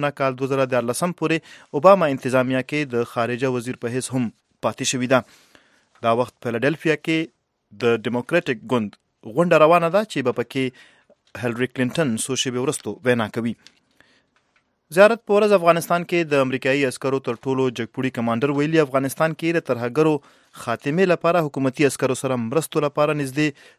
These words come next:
څلور سوه اویا پورې هوایي حملې کړي. لیوټیننټ کرنل کریس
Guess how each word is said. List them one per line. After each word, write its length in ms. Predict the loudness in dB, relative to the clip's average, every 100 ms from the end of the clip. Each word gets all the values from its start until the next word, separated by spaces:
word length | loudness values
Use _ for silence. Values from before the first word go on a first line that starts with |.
| -8
څلور 320 | -4 0 0 0
سوه 260 | 0 2 2 0
اویا 260 | 0 2 2
پورې 320 | 2 -2 -2
هوایي 240 | -2 -2 -2
حملې 260 | -2 -2 -2
کړي. 160 | -2 -4 _ _ _ _ _ -4
لیوټیننټ 420 | 0 2 0 0
کرنل 280 | 0 2 0 -4 _ _ -4
کریس 280 | -4 -4